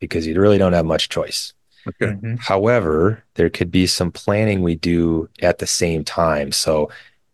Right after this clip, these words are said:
Speaker 1: uh, back to knowing exactly when these shares are gonna vest, so we know when that income's gonna hit.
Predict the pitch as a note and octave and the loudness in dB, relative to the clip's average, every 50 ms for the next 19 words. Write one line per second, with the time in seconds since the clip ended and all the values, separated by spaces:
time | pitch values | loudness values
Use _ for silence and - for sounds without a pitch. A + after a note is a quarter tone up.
0 | - E2 D#2+ D#2 D#2 D#2 - - - F2 F2+ F2+ - - F#2+ F2+ E2 E2 F2 F2+ | -2 -2 0 0 -2 -4 -4 -2 0 0 0 0 -2 -2 -2 -2 0 2 4 4
1 | F#2+ G2 F#2 E2+ D2+ D2 - - - D#2+ D#2+ E2 G2 G#2+ - G2+ G2 F#2 F2+ F2+ | 4 4 2 2 -2 -4 -4 -4 -4 -2 -2 -2 -2 -4 -2 -2 -2 0 0 0
2 | F2 E2+ E2 E2 E2 - - E2+ D#2+ D#2+ E2 D#2 D#2 D2+ D#2 D2 C#2+ C#2 D2+ D#2 | 0 0 0 -2 -2 -2 0 0 2 2 0 0 -2 -4 -4 -4 -4 -2 0 0
3 | F2+ - - - - - _ - - F2 D#2 D2 C#2+ D2+ E2 E2+ D#2+ F#2 G2+ G2 | 0 0 -2 -6 -10 -12 _ -10 -8 -6 -6 -6 -4 -2 0 2 2 4 4 4
4 | F#2 F2+ E2+ E2 E2 E2 - - D#2 - D#2+ D2+ - - - G2 - - | 4 4 4 4 2 0 -2 -4 -4 -2 -4 -4 -4 0 0 0 0 -2